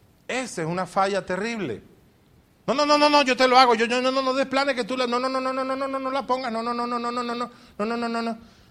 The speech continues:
Hermano, ellos van a ser diamantes junto contigo, expectativas positivas.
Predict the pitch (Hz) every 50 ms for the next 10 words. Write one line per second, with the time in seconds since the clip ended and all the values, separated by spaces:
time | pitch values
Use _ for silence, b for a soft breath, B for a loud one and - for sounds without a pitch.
0 | B B B B B B _ 107 117 127 160 185 196 190 170 156 160 165 170 196
1 | 190 190 208 202 202 185 - - 214 202 208 220 214 208 202 196 202 208 196 170
2 | 214 208 190 - - b b b b b - 175 190 196 180 208 202 190 214 214
3 | 208 - - 233 233 233 220 214 190 - 196 185 156 175 165 151 175 202 208 208
4 | 196 - 208 - 208 202 - 226 226 226 220 202 180 147 - -